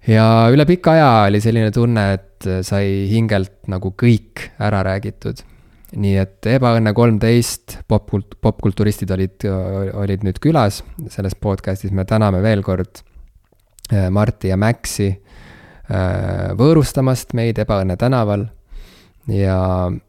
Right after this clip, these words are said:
juhul, kui sa kuulad seda praegust, äh, osa, ma ei tea, aastal kaks tuhat kakskümmend viis näiteks ja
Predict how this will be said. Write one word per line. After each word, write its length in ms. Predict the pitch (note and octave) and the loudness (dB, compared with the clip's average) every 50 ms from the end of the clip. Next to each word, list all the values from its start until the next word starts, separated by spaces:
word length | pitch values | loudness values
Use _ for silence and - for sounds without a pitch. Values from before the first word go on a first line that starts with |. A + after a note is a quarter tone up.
| _ _ _ _ _ _ - | _ _ _ _ _ _ 0
juhul, 300 | A2 A#2 A#2 A2+ G2+ F#2 | 2 4 6 4 4 2
kui 120 | G2+ F#2 | 0 0
sa 120 | G2+ G2 | 0 0
kuulad 400 | F#2+ - A2+ A2 G2+ F#2+ F#2 - | 0 0 2 2 2 2 0 -2
seda 240 | - F2+ - F#2+ F#2 F2+ F2+ F2+ F2+ F#2 G#2+ - _ _ _ | -6 -6 -2 -2 -2 0 0 -2 -2 -4 -4 -8 _ _ _
praegust, 720 | - A2 G#2+ G2+ F#2+ F#2+ F#2 F2 - - - _ - G2 | -4 0 0 0 0 0 -2 -4 -6 -8 -12 _ -6 -4
äh, 180 | F#2 F#2 F#2 F#2 - | -4 -4 -4 -4 -2
osa, 260 | G2+ G#2+ - G#2+ F#2 F2+ F2 F2 F2 F#2+ - - A2 C3 - _ _ | -2 -2 -2 0 0 0 0 -2 -2 -4 -4 -6 -8 -10 -12 _ _
ma 120 | - - - | -14 -10 -8
ei 140 | F#2 E2+ | -6 -4
tea, 100 | F2 F2+ F2 F2+ F#2 F#2+ A#2 A2+ - - G2+ F#2 F2+ F#2 G#2+ G#2+ A2+ | -4 -4 -6 -6 -8 -10 -12 -12 -10 -8 -8 -6 -6 -8 -8 -8 -6
aastal 340 | A2 F#2+ F#2 - - F#2+ F2+ | -4 -4 -4 -6 -6 -8 -6
kaks 240 | F#2+ F#2+ - - | -6 -6 -8 -8
tuhat 220 | - F#2+ F2+ F#2 - _ _ _ - F#2+ F2+ F#2 F#2 - | -6 -6 -6 -6 -8 _ _ _ -8 -6 -6 -6 -6 -8
kakskümmend 440 | - F#2 - - - F#2+ E2+ F2 | -8 -10 -10 -8 -6 -6 -6 -4
viis 300 | G2 A#2+ C#3+ D3 A#2 F#2+ - | 0 0 2 2 0 0 -2
näiteks 640 | F#2 F2+ F2+ - - A2 - - - - - - | -4 -4 -4 -6 -6 -8 -8 -8 -10 -16 -14 -12
ja 160 | F#2 F2 F2 | -10 -10 -8